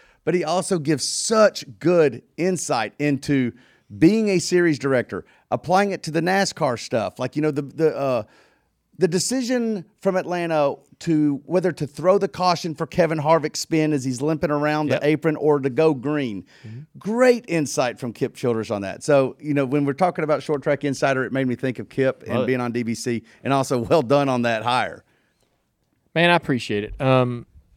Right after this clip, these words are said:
Speaker 2: uh, yeah, I love, Hannah, good job on Short Track Insider, and I knew y'all were gonna have fun with Kip. Kip's also, Kip's excited to be a part of that anytime y'all need him to,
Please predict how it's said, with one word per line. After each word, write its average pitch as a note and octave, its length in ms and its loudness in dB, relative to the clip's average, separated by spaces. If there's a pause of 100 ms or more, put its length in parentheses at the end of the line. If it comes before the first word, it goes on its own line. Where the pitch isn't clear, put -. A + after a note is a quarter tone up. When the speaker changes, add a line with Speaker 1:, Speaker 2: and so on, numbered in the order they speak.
(120)
Speaker 2:
uh, A#2+ 140 -6
yeah, A2 340 -4
I C#3+ 40 2
love, D3+ 260 -4 (360)
Hannah, D#3+ 340 2
good D3+ 180 0
job D#3 460 4 (340)
on C3 140 0
Short D3 220 2
Track D3 240 2
Insider, D3 520 2
and A#2+ 300 -6
I A#2 60 -4
knew C3 140 0
y'all C#3 260 4
were C3 100 2
gonna C3+ 140 -2
have B2+ 140 -4
fun C3+ 200 -2
with A#2+ 140 -8
Kip. C3 340 0
Kip's - 340 -2
also, C3 360 -2
Kip's - 220 -6
excited C3+ 440 2
to A#2 60 -6
be B2+ 120 0
a A#2+ 60 2
part C3 260 0
of B2+ 60 0
that B2+ 200 0
anytime B2+ 440 -4
y'all B2 160 -2
need B2+ 180 -2
him B2+ 80 -6
to, B2+ 320 -2